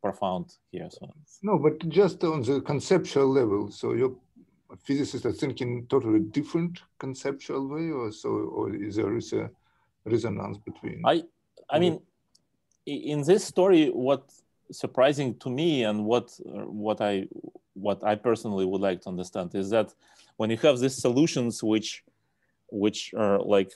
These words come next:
Speaker 1: uh, generate energy from, from nothing, right? So it's, it's, you, you start with some solution and, and because velocity is not, is not smooth, uh, the,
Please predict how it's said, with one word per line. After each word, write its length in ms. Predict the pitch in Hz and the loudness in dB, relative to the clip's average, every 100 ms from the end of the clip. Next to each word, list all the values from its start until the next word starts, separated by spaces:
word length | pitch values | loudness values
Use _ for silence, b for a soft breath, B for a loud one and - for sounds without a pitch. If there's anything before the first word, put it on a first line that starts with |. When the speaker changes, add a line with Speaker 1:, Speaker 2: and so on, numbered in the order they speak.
| - | -4
Speaker 1:
uh, 240 | 98 95 | -2 -2
generate 540 | 104 123 117 117 117 117 | -2 0 4 6 6 4
energy 360 | 117 110 98 | 0 0 -2
from, 400 | 92 101 90 90 - | -4 -2 -4 -6 -8
from 320 | - 90 87 | -6 -6 -6
nothing, 500 | 95 107 107 85 85 - | -4 -4 -4 -8 -10 -8
right? 200 | 95 107 | -8 -6
So 200 | 98 92 | -4 -4
it's, 260 | 92 - | -6 -10
it's, 360 | 90 90 - - _ _ _ _ _ _ | -12 -14 -16 -20 _ _ _ _ _ _
you, 100 | 98 | -10
you 140 | 104 104 | -6 -4
start 260 | - 120 | 0 0
with 120 | 120 107 | 0 -2
some 180 | 107 | -4
solution 500 | 98 110 147 170 135 113 | -4 0 0 0 -2 -4
and, 160 | 107 - | -4 -6
and 200 | 98 92 | -8 -8
because 480 | 101 110 107 - 98 | -8 -2 -2 -4 -10
velocity 580 | 101 104 101 98 98 92 | -4 -4 -4 -8 -8 -10
is 120 | 90 | -6
not, 260 | 101 95 _ _ _ _ _ _ - | -6 -8 _ _ _ _ _ _ -14
is 160 | 90 | -10
not 200 | 104 98 | -6 -8
smooth, 320 | - 131 147 127 - 107 | -6 -4 -4 -4 -8 -8
uh, 220 | 92 92 - 95 | -6 -8 -10 -10
the, 260 | 92 87 92 | -8 -8 -10